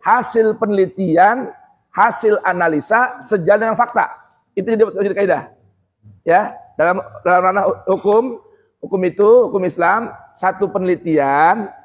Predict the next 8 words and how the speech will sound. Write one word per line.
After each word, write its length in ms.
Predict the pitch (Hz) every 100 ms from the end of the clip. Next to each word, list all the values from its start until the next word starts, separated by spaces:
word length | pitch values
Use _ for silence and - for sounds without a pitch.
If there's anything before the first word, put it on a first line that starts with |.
| -
ijtihad, 600 | 170 147 160 139 165 226 - - _ _
sejalan 720 | - 196 160 202 233 226 208
dengan 340 | 196 185 185 165
fakta, 800 | 156 143 - 135 143 175 214 -
itu 240 | 175 160 190
dapat 240 | 175 190
jadi 120 | 180 196
kai-, 320 | - 220 -